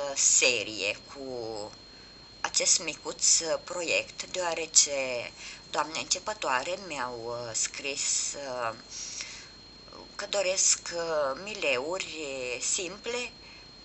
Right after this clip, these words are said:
mileuri care să le ajute, modele care să le fie accesibile. Vedeți cât de greu lucrez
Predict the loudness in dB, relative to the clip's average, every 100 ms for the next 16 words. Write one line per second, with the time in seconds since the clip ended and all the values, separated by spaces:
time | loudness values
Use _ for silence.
0 | -16 -10 -6 -2 -2 -4 -2 -2 -2 -4
1 | -2 0 0 -2 -2 -2 -2 -2 -2 0
2 | -2 0 -2 -6 -8 -2 -2 -2 -10 -20
3 | -20 -20 -20 -20 -20 -20 -20 -20 -20 -20
4 | -20 -20 -20 -20 -20 -20 -20 -20 -20 -16
5 | -10 2 2 2 -2 -2 2 2 2 -2
6 | -2 0 0 -2 -6 -2 -2 0 0 0
7 | -2 -6 -6 -8 -6 -4 -4 -2 -4 0
8 | 0 0 -4 -4 -2 0